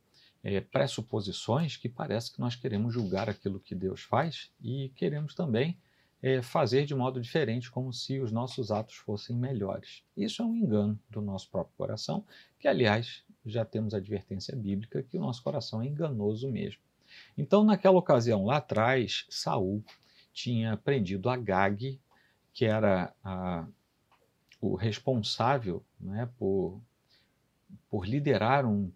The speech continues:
povo contra o povo de Deus, e Deus tinha então ordenado que fossem todos exterminados. Pois bem, é, Amã, o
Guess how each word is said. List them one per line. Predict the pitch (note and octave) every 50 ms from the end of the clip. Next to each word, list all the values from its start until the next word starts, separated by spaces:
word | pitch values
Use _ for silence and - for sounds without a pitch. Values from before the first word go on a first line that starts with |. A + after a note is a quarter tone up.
| _
povo | - A#2+ C3 B2 G#2 - F#2 - -
contra | - A2+ C3+ D#3 D#3 C#3 - - F#2+
o | F2+
povo | - - G2 F2 F2
de | F#2+ B2 C3+
Deus, | A#2 F#2+ G2 A2+ C3+ C#3+ C3 -
e | F#3+
Deus | F#3 D3+ B2+ G#2+ A#2 A#2 -
tinha | - - A#2+ A#2 A#2 A#2+ B2+ - -
então | B2 A#2 A#2 - G#2+ G#2+ G#2
ordenado | G2 F#2+ A2 C#3 D3+ C3 G2 F#2 F#2+ G2 G2 A#2 A#2 _ _ _ _ _ _ _ _
que | - - A#2 A2+ A2 A2 A2+ A2 G#2 - - _ _ -
fossem | - - - - A2 G#2 - A2 G#2+
todos | - - G2+ F#2+ F#2 G2+
exterminados. | G2 - - - G2+ G2 A#2+ A2+ G#2 F2 C#2 B1 - - - - -
Pois | D3+ D#3+ C#3 G#2+
bem, | F#2 G#2+ C#3 D#3+ - _ _ _ _ _ _ _ _ -
é, | B2 A#2+ A#2 A#2 A2+ A2+ G#2+ G#2 - - _ _ _
Amã, | - E3 E3 C3 G#2+ A2 C#3+ D3+ - - _ _ _ _
o | - A#2+ A2 G#2 F#2 F2 -